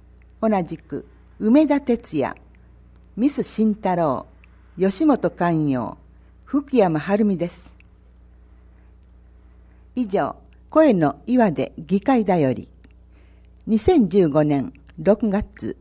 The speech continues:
第三十六号をお伝えしました。発行、岩出市議会、郵便番号六四九の六二九二、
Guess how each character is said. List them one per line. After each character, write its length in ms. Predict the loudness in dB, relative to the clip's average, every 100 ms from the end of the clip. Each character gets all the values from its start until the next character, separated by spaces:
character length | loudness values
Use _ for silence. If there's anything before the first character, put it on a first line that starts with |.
| -20 _ -14
第 260 | 0 2 0
三 380 | 0 2 2
十 180 | 2 2
六 240 | 2 0 0
号 240 | 2 4
を 40 |
お 80 | 2
伝 280 | -2 -4 -4
え 40 |
し 140 | -4 -6
ま 120 | -6
し 100 | -6
た。 220 | -8 -12 -12 -20 -20 -20 -20 -20 _ _ -20 -20 -20 -20 -20 -4
発 200 | -4 -4 -4
行、 320 | 2 2 2 -6 -20 _
岩 260 | -2 2 2
出 100 | 0
市 200 | -6 -8
議 100 | -8
会、 320 | -6 -6 -6 -10 -20 _ -20 -10
郵 200 | 0 2
便 260 | 4 2 4
番 300 | 0 -2 -4
号 300 | -4 -4 -8 -20 -18 0
六 300 | 0 2 4
四 240 | 4 2
九 260 | 0 0 0
の 160 | 0
六 320 | 0 0 2
二 180 | 2 0
九 320 | -2 -4 -2 0
二、 280 | -2 -4